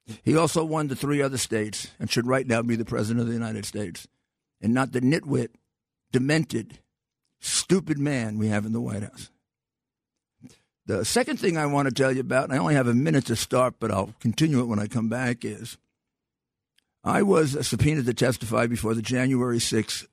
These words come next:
uh, committee, to which I said, "Yeah, I'm happy to go there and tell you everything I know, because everything I know is exculpatory," meaning innocent. And number two, there are things I can't tell you because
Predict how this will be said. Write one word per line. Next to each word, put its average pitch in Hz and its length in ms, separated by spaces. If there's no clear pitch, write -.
uh, 110 180
committee, 175 440
to 110 100
which 135 240
I 131 140
said, 127 440
"Yeah, 160 220
I'm 151 200
happy 214 280
to 147 80
go 143 260
there 151 220
and 123 160
tell 147 140
you 139 100
everything 135 320
I 117 140
know, 131 260
because 117 380
everything 131 340
I 117 140
know 127 340
is 123 340
exculpatory," 117 960
meaning 113 440
innocent. 113 520
And 135 160
number 135 180
two, 185 260
there 147 220
are 180 140
things 143 320
I 127 80
can't 202 360
tell 143 200
you 139 160
because 131 420